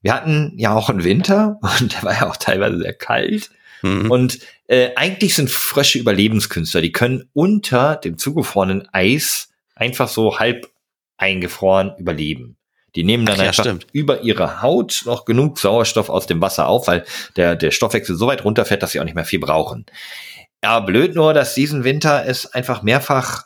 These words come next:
Speaker 1: sehr, mehrfach und über einen längeren Zeitraum sehr kalt war, dass wir einen Frost hatten, der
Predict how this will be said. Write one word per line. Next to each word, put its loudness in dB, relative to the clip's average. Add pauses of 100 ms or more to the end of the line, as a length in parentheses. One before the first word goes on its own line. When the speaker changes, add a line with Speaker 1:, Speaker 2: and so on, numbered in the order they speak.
(100)
Speaker 1:
sehr, 0 (280)
mehrfach 0
und -4
über -4
einen -2
längeren 0
Zeitraum -2
sehr 0
kalt 0
war, 2
dass -4
wir 0
einen -4
Frost -4
hatten, -4
der 2